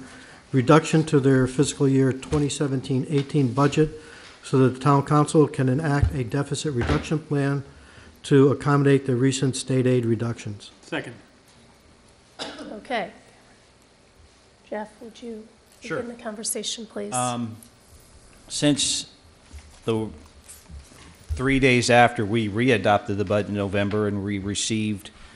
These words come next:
Speaker 4: what are commonly known as the holdback reductions, <laughs> um, we've been looking at ways to reduce our budget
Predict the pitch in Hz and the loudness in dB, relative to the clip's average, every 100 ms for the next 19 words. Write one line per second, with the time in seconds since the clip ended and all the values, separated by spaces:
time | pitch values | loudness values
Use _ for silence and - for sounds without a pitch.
0 | - _ 104 107 104 92 117 113 110 104 | -20 _ -4 -2 -2 -2 -2 0 0 -2
1 | 98 101 - 110 110 110 107 98 101 82 | -4 -8 -4 0 0 0 0 -2 -6 -4
2 | 123 135 104 104 95 - - - - - | 0 0 2 0 0 -4 -20 -20 -20 -20
3 | - - 107 117 104 - 107 117 113 - | -16 -10 -4 -4 -4 -8 -8 -8 -10 -14
4 | - - - - - - - _ _ _ | -18 -20 -20 -20 -20 -20 -20 _ _ _
5 | - 101 101 98 95 90 - - _ _ | -10 -6 -4 -4 -6 -8 -14 -20 _ _
6 | 120 123 110 117 110 113 120 123 117 110 | 0 0 0 0 0 -2 -2 0 0 0
7 | 107 110 113 107 - - 113 104 98 98 | 0 0 0 -2 -6 -6 -4 -4 -4 -6
8 | 95 110 110 - 87 107 90 101 95 95 | -4 -2 -2 -4 -4 -4 -2 -2 -2 -6
9 | - | -8